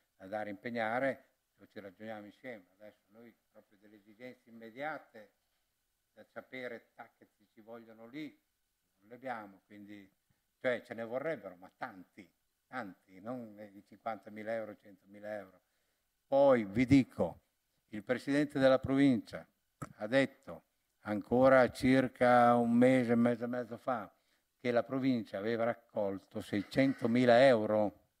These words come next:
e la regione ha anche raccolto degli altri soldi, perché anche questi enti avevano fatto delle sottoscrizioni, eccetera.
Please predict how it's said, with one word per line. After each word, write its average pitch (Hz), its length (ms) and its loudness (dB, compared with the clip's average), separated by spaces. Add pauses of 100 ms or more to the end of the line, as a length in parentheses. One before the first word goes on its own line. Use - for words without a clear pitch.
(680)
e 113 100 2
la 120 120 4
regione 127 440 2
ha 123 60 2
anche 117 240 0
raccolto 117 500 0
degli 98 260 -2
altri 104 360 0
soldi, 101 400 -4
perché 95 240 -10
anche 110 260 -6
questi 110 320 -8
enti 117 300 -4
avevano 98 320 -6
fatto 104 360 -8
delle 101 240 -6
sottoscrizioni, 98 800 -12
eccetera. - 400 -14